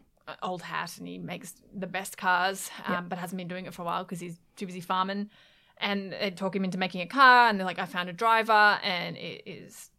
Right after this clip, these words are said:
Speaker 1: Tom Cruise's character, Cole Trickle, and he makes a dramatic entrance
Speaker 2: Sure
Speaker 1: on a
Speaker 2: does.
Speaker 1: motorbike.
Speaker 2: Oh.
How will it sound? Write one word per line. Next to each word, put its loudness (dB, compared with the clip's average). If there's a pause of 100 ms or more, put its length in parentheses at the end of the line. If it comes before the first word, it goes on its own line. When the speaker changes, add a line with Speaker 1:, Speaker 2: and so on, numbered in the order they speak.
(120)
Speaker 1:
Tom 0
Cruise's -6
character, 0
Cole 2
Trickle, 2
and -4
he -8
makes -12
a -18
dramatic 2
entrance 0
Speaker 2:
Sure 4
Speaker 1:
on 4
a 8
Speaker 2:
does. 8
Speaker 1:
motorbike. 8 (240)
Speaker 2:
Oh. -10